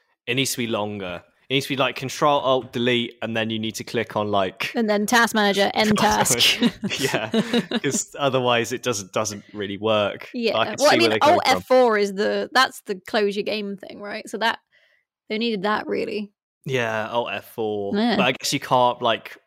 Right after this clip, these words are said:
Speaker 1: riff something off that, can you? Um,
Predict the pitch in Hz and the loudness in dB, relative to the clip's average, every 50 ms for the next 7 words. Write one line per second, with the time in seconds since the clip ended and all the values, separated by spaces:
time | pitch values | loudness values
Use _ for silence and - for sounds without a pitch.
0 | _ _ - 113 101 117 110 101 - - - - - 110 101 107 104 107 113 107 | _ _ -14 -6 -2 -2 -2 -2 -4 -8 -8 -6 -6 -4 -4 -4 -2 0 0 0
1 | - - - 107 95 101 - - 107 101 104 104 92 95 98 95 - _ _ - | 0 -2 -2 -2 -2 -2 -2 -2 -2 -2 -2 -2 -4 -4 -4 -6 -8 _ _ -20
2 | - - - - _ _ _ - - 110 104 98 95 95 95 92 92 98 104 | -20 -20 -20 -20 _ _ _ -6 -2 0 0 0 0 -2 -4 -8 -8 -10 -12